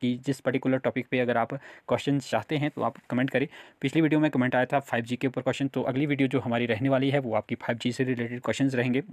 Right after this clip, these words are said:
उसमें अगर क्वेश्चन ज़्यादा ना रहे तो जितना डेटा है फ़ाइव जी का वो हम आपके लिए ज़रूर लेके आएंगे, क्योंकि जो इंपॉर्टेंट रहेगा आपके एग्जाम के लिए, क्योंकि आपको पता है कि फ़ाइव जी लॉन्च हो चुका है, तो कहाँ लॉन्च हुआ है, किस तरह से ये यूज़ होगा, क्या इसका स्पीड रहेगी, ये सभी क्वेश्चंस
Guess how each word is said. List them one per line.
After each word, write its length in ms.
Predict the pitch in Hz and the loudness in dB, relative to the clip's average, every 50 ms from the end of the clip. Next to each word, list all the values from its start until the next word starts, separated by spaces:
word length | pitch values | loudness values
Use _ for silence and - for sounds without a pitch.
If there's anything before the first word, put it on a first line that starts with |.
| - - | -10 -10
उसमें 220 | 135 - 131 139 160 - - - - - | -4 -2 0 -2 -2 -2 -12 -20 -8 -4
अगर 180 | 131 135 151 143 | 0 0 2 2
क्वेश्चन 300 | - 147 - - 160 156 | 2 0 2 2 2 4
ज़्यादा 220 | 135 127 123 131 | 4 4 4 4
ना 220 | 131 117 120 147 156 | 2 4 4 4 2
रहे 200 | 143 123 147 156 | 2 2 0 0
तो 140 | - 139 | 0 -2
जितना 240 | 127 127 117 127 131 | -2 0 0 0 0
डेटा 260 | 120 117 110 - 143 | 2 0 0 0 0
है 120 | 135 147 147 | -2 -2 -2
फ़ाइव 180 | - 135 120 | -2 -2 -2
जी 160 | 113 - 120 120 | -2 -2 -4 -2
का 180 | - 131 143 - - - - - _ - | 0 -2 -2 -2 -6 -18 -20 -20 _ 0
वो 140 | 127 143 147 - | 2 2 4 4
हम 160 | 147 151 143 | 2 2 2
आपके 200 | 107 120 - 131 | 0 0 0 0
लिए 120 | 120 120 113 | 0 0 0
ज़रूर 280 | - 123 120 135 131 | 0 0 0 2 0
लेके 180 | 127 120 - 131 | 0 0 0 0
आएंगे, 280 | 120 117 113 131 143 - _ - - 117 - _ - | 0 0 0 -2 -4 -4 _ -18 -20 -20 -18 _ 0
क्योंकि 240 | 135 131 - 143 131 | 0 0 2 0 0
जो 240 | 123 - 139 160 - - | 2 2 2 2 2 0
इंपॉर्टेंट 460 | 143 139 - 135 135 139 151 143 - | -2 2 2 2 2 2 0 0 0
रहेगा 240 | 127 113 120 123 120 | -2 -2 0 0 2
आपके 360 | 117 110 104 - - 135 147 - - - - - _ | 2 2 -2 0 -2 -2 -2 -2 -6 -18 -20 -8 _
एग्जाम 340 | 117 110 - - 120 117 117 110 | -6 -6 -2 0 0 0 0 -2
के 120 | - 120 | -4 -4
लिए, 120 | - 101 | -4 -4
क्योंकि 220 | - - 117 104 127 | -4 -4 -2 0 0
आपको 160 | 123 - 120 | 0 0 -2
पता 200 | 117 123 104 139 | -2 -2 -2 0
है 100 | 139 135 | -2 0
कि 100 | 135 135 | -2 -2
फ़ाइव 200 | - - 113 110 | -2 -2 -4 -2
जी 120 | - - | -2 -4
लॉन्च 320 | 113 110 113 117 120 - - - | -2 0 0 -2 -2 -6 -4 -4
हो 80 | 123 135 | -4 -4
चुका 220 | - - - 139 | -2 -2 -2 -2
है, 180 | 120 135 147 - _ - _ _ _ _ _ - | 0 -2 -4 -4 _ -18 _ _ _ _ _ -4
तो 60 | 135 131 - - | -4 -4 -2 -2
कहाँ 260 | 131 131 139 156 160 | -2 0 2 2 4
लॉन्च 240 | 151 147 143 135 - | 4 2 2 2 0
हुआ 120 | 139 135 | 0 2
है, 120 | 131 139 143 | 2 0 0
किस 180 | - 139 123 - | -2 -4 -4 0
तरह 140 | - 131 131 | 0 0 0
से 140 | - 139 135 | 2 2 2
ये 300 | 131 123 123 127 127 120 | 2 2 2 0 0 0
यूज़ 260 | 117 117 123 135 131 - | 0 0 -2 -2 -2 -4
होगा, 160 | 131 120 127 | -2 -2 -2
क्या 180 | 123 - 127 123 | 0 2 0 0
इसका 220 | 117 117 - - 120 | 0 -2 -2 -2 -2
स्पीड 320 | - - - 127 131 127 | -2 0 0 0 0 2
रहेगी, 240 | 131 120 131 120 127 | 2 0 0 0 2
ये 100 | 127 131 | 0 0
सभी 180 | 127 143 135 135 | 0 0 -2 -2
क्वेश्चंस 380 | - 117 - - 123 120 - | -2 -4 -2 -2 -4 -4 -4